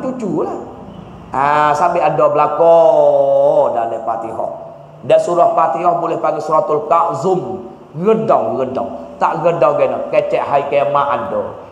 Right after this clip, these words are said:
Kecek Nabi Rasul, orang fasik pun ada. Orang siddiqin, syuhada, orang kafir ada dalam Fatihah. Kecek hari kiamat pun ada. Kecek bab itikad pun ada. Cukup dalam Fatihah. Sabit nama suratul Ka'zum. Dan boleh panggil surah,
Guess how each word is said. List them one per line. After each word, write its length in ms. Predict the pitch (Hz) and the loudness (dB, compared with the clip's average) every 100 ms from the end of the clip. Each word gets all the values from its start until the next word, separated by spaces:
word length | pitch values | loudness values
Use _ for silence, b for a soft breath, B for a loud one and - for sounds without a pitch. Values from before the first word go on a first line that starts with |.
| B - | B -2
Kecek 400 | 151 - - 143 | 0 0 0 2
Nabi 320 | 143 143 143 139 | 0 0 -2 2
Rasul, 360 | 143 143 147 | 2 2 2
orang 280 | 135 139 139 | 2 2 2
fasik 400 | 143 165 151 147 - | 2 0 -2 -6 -2
pun 80 | 135 | 0
ada. 300 | - 131 120 107 B B | 2 0 0 -2 B B
Orang 240 | 131 143 | 0 2
siddiqin, 640 | 143 143 143 143 143 143 135 | 2 0 -2 -4 -6 -8 -6
syuhada, 480 | 147 139 143 139 120 | -2 0 2 2 2
orang 200 | 139 143 | 0 0
kafir 400 | 139 - 151 135 | 0 0 -2 -2
ada 160 | 123 127 | -2 0
dalam 320 | 127 120 117 | 2 0 -2
Fatihah. 420 | 113 113 107 101 B B - | -2 -4 -4 -6 B B -2
Kecek 320 | 147 143 151 | -2 2 0
hari 160 | 131 139 143 | 0 -2 2
kiamat 480 | 139 117 147 143 | 2 2 0 0
pun 60 | 135 | 0
ada. 260 | 135 135 - - B - | 0 0 -2 -4 B -2
Kecek 400 | 147 - 143 - | 0 2 0 0
bab 160 | 143 - | -2 -2
itikad 540 | 139 147 139 - 156 - | -6 -6 -4 0 2 2
pun 80 | 135 | 0
ada. 320 | 131 127 117 95 - - - | 0 0 -2 -4 -8 -12 -6
Cukup 480 | 262 - - 175 - | -4 -4 0 0 0
dalam 240 | 135 123 - | -2 -2 0
Fatihah. 360 | 117 113 117 - | -2 0 -2 0
Sabit 240 | 139 147 | 2 2
nama 560 | 143 135 185 262 - - - | 2 0 2 0 -2 -10 -6
suratul 560 | 180 156 - 139 135 | 0 2 2 -2 -2
Ka'zum. 800 | - 160 151 - 117 131 135 101 90 - - - - - | 2 2 2 -2 -2 -2 -2 -6 -12 -18 -20 -20 -20 -4
Dan 240 | 147 151 | -2 0
boleh 160 | 151 151 | 0 0
panggil 280 | 151 147 147 | 0 0 0
surah, 440 | 151 165 170 - | 2 2 2 -2